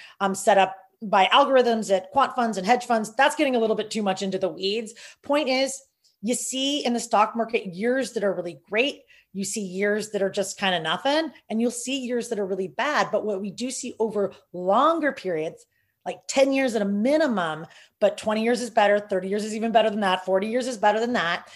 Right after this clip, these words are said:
is that you start to see the market move higher in a reliable way. But on a short-term basis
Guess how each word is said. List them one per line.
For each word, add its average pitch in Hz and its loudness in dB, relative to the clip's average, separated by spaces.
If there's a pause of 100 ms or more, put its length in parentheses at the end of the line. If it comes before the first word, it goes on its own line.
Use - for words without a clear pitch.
(300)
is 247 0
that 208 6 (540)
you 214 -2
start 233 2
to 233 -2
see 190 -6
the 208 -4
market 180 2
move 175 -6
higher 165 -4
in 175 -8
a 170 -4
reliable 156 -2
way. 151 -6
But 190 -2
on 180 -4
a 180 -6
short-term 285 -2
basis 180 -4